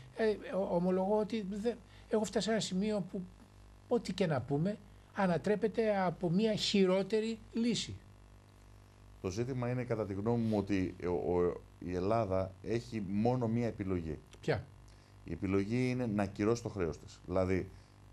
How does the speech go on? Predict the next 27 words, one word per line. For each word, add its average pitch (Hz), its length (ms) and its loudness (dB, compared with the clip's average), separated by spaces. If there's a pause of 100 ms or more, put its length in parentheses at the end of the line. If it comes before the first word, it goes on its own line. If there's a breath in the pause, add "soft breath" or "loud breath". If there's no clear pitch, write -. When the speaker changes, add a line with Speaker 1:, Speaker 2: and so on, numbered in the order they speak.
Speaker 2:
να 90 200 0
πει 123 340 0
ότι, 98 220 0
«Κοιτάξτε 117 320 -4
να 92 100 0
δείτε, 80 280 -2
και 147 120 -2
οικονομικά 117 840 0
το 131 80 2
έχουμε 104 300 0
πληρώσει», 85 560 0 (680)
και 117 80 -2
αυτό 101 200 2
έχει 110 120 0
αποδειχτεί 98 520 -2 (100)
επανειλημμένα 95 720 -2 (480 loud breath)
πάρα 123 240 2
πολλές 87 240 -2
φορές. 73 400 -6 (380 loud breath)
Δηλαδή, 101 280 2
αυτή 107 200 2
τη 123 80 -2
στιγμή 117 280 -2
πληρώνουμε 123 640 2
κεφαλοποιημένους 110 1200 0
τόκους 135 460 -2 (300 loud breath)
δανείων, 104 800 2